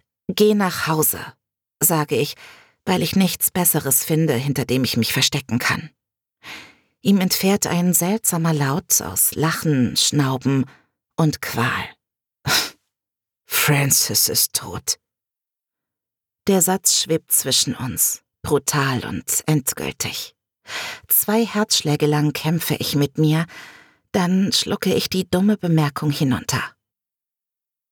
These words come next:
„Ich habe es gesehen, Dean. Und es tut mir leid. Du hast nicht verdient, sie so zu verlieren.“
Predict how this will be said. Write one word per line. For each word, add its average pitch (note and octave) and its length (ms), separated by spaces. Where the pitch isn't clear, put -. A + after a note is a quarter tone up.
„Ich - 220
habe E3 200
es D3 140
gesehen, D3+ 420
Dean. C#3 320
Und E3+ 120
es D3+ 120
tut - 180
mir C#3 120
leid. - 380
Du F3 140
hast E3 220
nicht D3 200
verdient, D3 400
sie A#2+ 120
so G2+ 180
zu - 160
verlieren.“ - 440